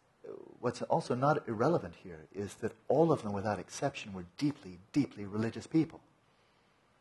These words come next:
Copernicus was a full-time churchman. He was ecclesiastic. He, he worked for the church. Kepler was a theologian. Galileo was trained as a monk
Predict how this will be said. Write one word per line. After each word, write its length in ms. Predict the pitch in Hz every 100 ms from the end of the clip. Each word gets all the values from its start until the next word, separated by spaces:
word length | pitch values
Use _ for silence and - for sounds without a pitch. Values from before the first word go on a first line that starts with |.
| _ _ _ - -
Copernicus 400 | 160 156 131 -
was 140 | 107
a 40 | 107
full-time 400 | 135 - 123 107
churchman. 380 | 139 - - - 101
He 60 |
was 120 | 95 98
ecclesiastic. 640 | - 127 117 80 - -
He, 80 | - _ _ _ -
he 60 |
worked 180 | 113 -
for 80 | 107
the 80 | 92
church. 400 | - 120 - - _ _ _ _ _ -
Kepler 300 | 202 - 135
was 160 | 110
a 60 | 104
theologian. 560 | - 113 104 113 - - _ _ _ _ _ _ _ -
Galileo 480 | 120 120 113 143
was 160 | 117 -
trained 300 | - 117 101
as 100 | 92
a 60 | 90
monk 320 | 113 92